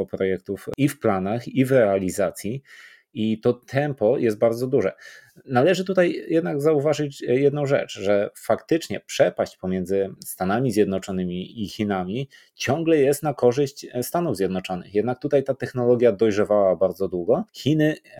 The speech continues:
że tak powiem, bardzo szybko się rozwijają, ale ciągle są gdzieś jeszcze z tyłu, więc można powiedzieć, że póki co Stany Zjednoczone mają jakąś przewagę. Mają przewagę doświadczenia, mają przewagę, że tak powiem, tę, tą historyczną, w której zdecydowanie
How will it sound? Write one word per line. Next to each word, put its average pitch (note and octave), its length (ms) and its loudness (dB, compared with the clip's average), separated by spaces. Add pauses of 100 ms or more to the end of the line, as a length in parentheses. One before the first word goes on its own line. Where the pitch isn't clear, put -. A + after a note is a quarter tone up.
(120)
że A2+ 60 -10
tak C3 140 -2
powiem, B2 400 -4
bardzo B2 280 2
szybko - 380 -8
się G2+ 160 -4
rozwijają, G2 680 0
ale A2+ 240 4 (180)
ciągle D#3+ 360 -2
są C#3+ 200 -4
gdzieś C3+ 240 -6
jeszcze B2 260 -6
z - 100 -14
tyłu, D3 360 2
więc G#2+ 220 -8 (380)
można B2 240 0
powiedzieć, C3 380 0
że F#2+ 220 0
póki F#3 300 2
co G2 380 -4 (180)
Stany C3+ 300 -2
Zjednoczone C3 440 -2
mają B2+ 300 0
jakąś A2 360 -2
przewagę. G2+ 440 0
Mają F#2+ 180 -8
przewagę G2 320 -2
doświadczenia, C3+ 540 -2
mają G2+ 240 -2
przewagę, F#2+ 760 2
że G2 160 -8
tak G#2 120 0
powiem, A2 200 0
tę, G#2+ 260 2
tą G#2 160 0
historyczną, A2+ 560 2 (140)
w - 60 -12
której A2 460 4
zdecydowanie G#2 960 -4